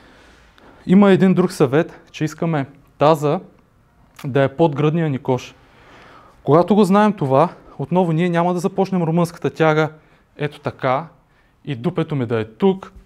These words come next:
гръдния ми кош да е тук и да има това разминаване, това извиване в кръста,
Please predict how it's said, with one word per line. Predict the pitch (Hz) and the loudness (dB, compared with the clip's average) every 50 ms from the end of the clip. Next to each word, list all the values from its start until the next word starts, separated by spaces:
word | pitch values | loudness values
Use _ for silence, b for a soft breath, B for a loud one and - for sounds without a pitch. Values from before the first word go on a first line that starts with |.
| _ - | _ -4
гръдния | 135 147 151 147 143 131 | 0 0 0 0 0 -2
ми | 127 | -2
кош | 123 - 131 131 127 | -2 0 0 0 0
да | 120 123 | -2 -6
е | 113 | -6
тук | - - 190 185 | -6 -6 -6 -4
и | - 151 | -2 0
да | 156 | 0
има | 165 160 156 143 | 0 0 0 -2
това | 156 139 131 143 139 | -4 -4 -2 -2 0
разминаване, | 139 131 117 117 117 127 151 160 160 160 170 170 156 | -2 -4 -6 -8 -8 -4 -4 -2 -2 -4 -4 -6 -8
това | 156 - 135 131 143 143 139 | -10 -10 -8 -4 -2 -2 -2
извиване | 127 123 139 143 143 143 135 123 | -2 -4 -6 -8 -6 -6 -6 -6
в | 113 113 - - | -8 -10 -10 -8
кръста, | - - 185 185 - - 185 185 | -6 -6 -6 -6 -6 -6 -6 -6